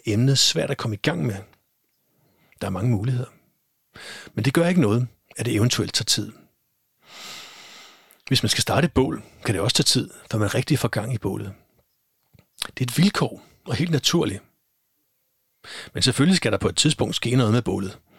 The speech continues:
For ellers er formålet væk. Jeg vil sige, at der, det helst ikke skal være, vare længere end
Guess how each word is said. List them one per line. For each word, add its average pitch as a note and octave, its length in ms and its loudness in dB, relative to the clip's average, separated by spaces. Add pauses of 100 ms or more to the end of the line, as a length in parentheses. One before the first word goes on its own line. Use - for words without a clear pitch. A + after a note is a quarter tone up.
(520)
For A2+ 120 0
ellers C#3+ 180 4
er C#3 60 4
formålet G#2+ 440 2
væk. F#2 260 -8 (1120)
Jeg B2+ 80 2
vil D#3+ 80 2
sige, D#3+ 380 2
at - 80 -2 (360)
der, - 460 -4
det A#2+ 120 -2
helst D3 220 2
ikke C3 120 2
skal A#2+ 200 2
være, G#2+ 380 2
vare A#2 160 0
længere A#2+ 360 2
end F#2+ 200 0